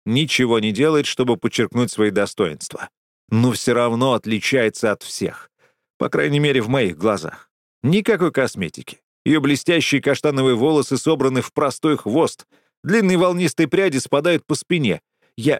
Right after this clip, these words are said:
мечтаю сжать их в кулаке и дернуть. У нее светлая кожа, розовые щечки, а рот... Ее рот — моя ожившая фантазия. Полные, соблазнительные губы, особенно нижние.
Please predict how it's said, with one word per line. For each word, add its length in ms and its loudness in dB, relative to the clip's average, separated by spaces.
мечтаю 760 0
сжать 440 -2
их 140 -2
в 60 -20
кулаке 520 2
и 40 2
дернуть. 580 -2
У 40 -6
нее 200 2
светлая 440 0
кожа, 540 0
розовые 400 -2
щечки, 800 -4
а 160 -4
рот... 460 -2
Ее 220 2
рот — 260 0
моя 300 0
ожившая 440 -2
фантазия. 760 -4
Полные, 460 2
соблазнительные 800 0
губы, 420 0
особенно 500 0
нижние. 560 -2